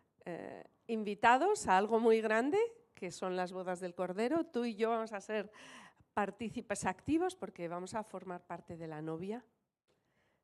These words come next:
por la gracia de Dios. Pero para eso tenemos que,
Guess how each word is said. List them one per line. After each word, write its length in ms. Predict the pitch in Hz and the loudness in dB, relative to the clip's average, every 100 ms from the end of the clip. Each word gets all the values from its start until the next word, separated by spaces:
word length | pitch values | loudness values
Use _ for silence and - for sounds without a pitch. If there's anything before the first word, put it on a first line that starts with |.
| _ | _
por 180 | 185 170 | -4 -2
la 120 | 165 | -4
gracia 460 | 165 185 185 196 170 | -4 -6 -6 -10 -8
de 140 | 165 | -8
Dios. 600 | 156 156 185 - - - _ _ - - _ - | -6 -6 -8 -10 -16 -18 _ _ -20 -20 _ -2
Pero 200 | 180 175 | -2 0
para 180 | 165 | -2
eso 200 | 180 - | -4 -2
tenemos 360 | 214 185 185 180 | -2 0 -2 -6
que, 400 | - 170 156 | -6 -2 -4